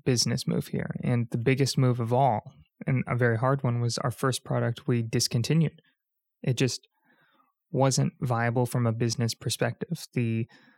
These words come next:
um, the profit margins weren't there. We just simply couldn't run a company off of it at this point in time. And it might come back later, but at this point in time, we couldn't. And when I made that decision,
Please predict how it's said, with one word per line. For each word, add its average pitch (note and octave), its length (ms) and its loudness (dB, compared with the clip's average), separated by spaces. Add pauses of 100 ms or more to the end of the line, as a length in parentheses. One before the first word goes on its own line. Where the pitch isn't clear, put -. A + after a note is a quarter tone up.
(240)
um, G#2+ 380 -2 (120)
the - 80 -2
profit B2+ 360 0
margins A#2+ 420 2
weren't A#2+ 200 0
there. A#2 180 2
We B2 80 0
just C3+ 180 0
simply D3+ 220 0
couldn't C3 280 -2
run B2 200 0
a A#2 60 0
company D3+ 380 0
off A2 240 -4
of B2 100 -6
it A2+ 180 0 (380)
at C3 120 0
this - 160 0
point B2 260 0
in A#2+ 60 -2
time. A#2+ 420 -2 (180)
And E3+ 80 4
it - 20 6
might F#3+ 200 4
come E3+ 120 2
back D3 220 2
later, A2+ 360 0 (220)
but B2+ 100 -2
at C3+ 60 -8
this D3+ 160 0
point - 240 -2
in C#3 60 0
time, B2 240 2
we A#2 80 0
couldn't. A#2+ 420 0
And B2 180 2
when A#2+ 140 2
I C3+ 120 2
made C3+ 240 2
that B2+ 160 0
decision, A#2+ 600 0